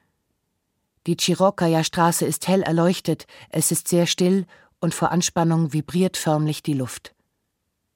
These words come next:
Unterschiedliche Quellen besagen, dass heute Morgen etwa eintausendfünfhundert Personen, vor allem Angehörige der Intelligenz,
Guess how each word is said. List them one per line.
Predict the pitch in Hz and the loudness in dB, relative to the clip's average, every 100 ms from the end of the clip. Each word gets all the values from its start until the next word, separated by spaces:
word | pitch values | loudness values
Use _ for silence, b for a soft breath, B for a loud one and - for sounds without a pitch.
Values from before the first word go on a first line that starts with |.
| _ _ _ _ _ _ _ _ _ _ _ _ | _ _ _ _ _ _ _ _ _ _ _ _
Unterschiedliche | 214 220 240 - 226 220 - 180 | 0 2 2 0 0 0 0 0
Quellen | 180 165 196 202 | 2 2 2 2
besagen, | 175 165 160 175 202 180 B B B - | 2 2 2 2 0 -2 B B B -4
dass | 175 190 | 0 2
heute | 185 170 | 2 2
Morgen | 165 196 214 | 4 4 2
etwa | 208 180 - 180 | 0 -4 -2 0
eintausendfünfhundert | - 196 190 196 196 196 208 208 - 202 202 | 2 0 2 0 0 -2 0 -2 0 0 2
Personen, | - 180 175 175 156 147 - b b b - | 0 0 2 2 2 0 -4 b b b -8
vor | - | -4
allem | 151 165 165 | 0 2 2
Angehörige | 170 185 175 170 160 156 | 2 2 2 2 0 0
der | 160 147 | 0 0
Intelligenz, | 156 156 147 170 175 185 - | -2 -2 -2 0 0 0 -4